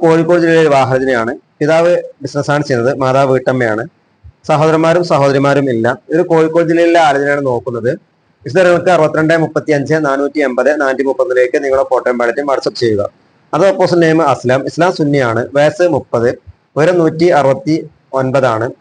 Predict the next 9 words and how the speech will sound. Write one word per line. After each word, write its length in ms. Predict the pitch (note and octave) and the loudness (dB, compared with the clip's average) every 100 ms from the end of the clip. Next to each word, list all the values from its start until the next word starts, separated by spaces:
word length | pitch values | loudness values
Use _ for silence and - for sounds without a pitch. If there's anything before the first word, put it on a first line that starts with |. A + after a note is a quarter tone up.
| - C#3 | -4 0
വെയിറ്റ് 340 | D#3 D#3+ F3+ F3 - _ C#3+ C3 | 0 2 0 0 -6 _ -4 -2
എൺപതാണ്, 480 | C3+ C3+ C3+ G#2+ A#2 - _ _ _ _ | 0 0 0 -2 -4 -10 _ _ _ _
നിറം 200 | C#3+ F3 F3 | 0 2 2
വയലറ്റ് 300 | D#3 E3+ D#3+ | 2 0 0
ഫയർ 220 | C3 C3 A#2+ | 2 2 0
ആണ്, 140 | A2+ - - | -4 -8 -8
വിദ്യാഭ്യാസം 460 | C#3 D#3 E3+ F3+ F3+ - - _ _ D3 | -2 0 2 0 -4 -10 -20 _ _ -8
ഡിപ്ലോമ 400 | C#3 D3+ D#3 F3 | -2 0 0 0
കഴിഞ്ഞതാണ്, 440 | D#3+ C3+ A#2+ A2 | 0 0 0 -2